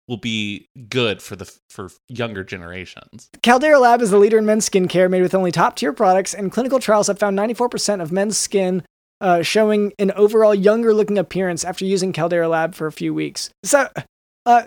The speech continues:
Speaker 2: just for our audience, we have an exclusive offer. This is the best offer available anywhere. Use code jockdoc at calderalab dot com and get twenty percent off right now.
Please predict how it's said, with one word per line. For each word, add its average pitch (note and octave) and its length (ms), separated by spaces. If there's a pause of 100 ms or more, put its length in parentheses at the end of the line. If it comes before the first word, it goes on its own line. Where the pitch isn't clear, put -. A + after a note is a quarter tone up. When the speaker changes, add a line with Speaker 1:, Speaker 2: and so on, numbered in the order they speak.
Speaker 2:
just E4+ 280
for B3 160
our A3 260
audience, B3+ 460
we G3 80
have G3 100
an G3+ 60
exclusive G3 420
offer. F#3 540
This G3 100
is - 60
the G3+ 80
best G3+ 320
offer G#3+ 260
available F#3+ 480
anywhere. F#3 540 (240)
Use G#3 220
code G#3 400
jockdoc G#3+ 680
at - 160
calderalab G3 580
dot G#3+ 220
com F3 280
and F#3 140
get E3+ 160
twenty A#3 240
percent G#3+ 320
off F#3 300
right F3+ 440
now. E3 680